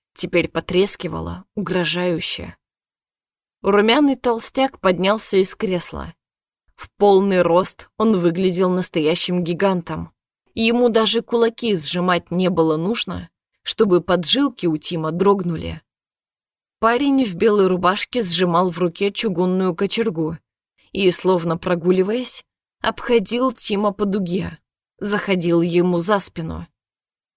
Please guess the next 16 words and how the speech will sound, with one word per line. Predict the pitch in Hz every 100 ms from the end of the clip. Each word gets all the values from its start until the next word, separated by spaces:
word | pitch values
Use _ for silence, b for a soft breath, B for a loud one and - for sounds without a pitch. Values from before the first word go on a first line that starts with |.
| _ _ _
Мелкий | 185 180 180 190 180 202 202 _ _ _
так | 190 185
и | 214
не | 220
выбрался | 185 175 180 190 - 185
из | 180 -
кресла, | 175 165 - 147 165 - _ _ _ _ _
но | 247 262
проснулся | 247 220 196 208 190 214 - 233 240 _ _
и | 247 240
глядел | 240 247 202 185 160
из | 165 -
своей | 180 180 156
норы | 160 165 170 226 - -
диким | 208 190 - 202 180
волчонком. | 196 190 - 220 170 160 156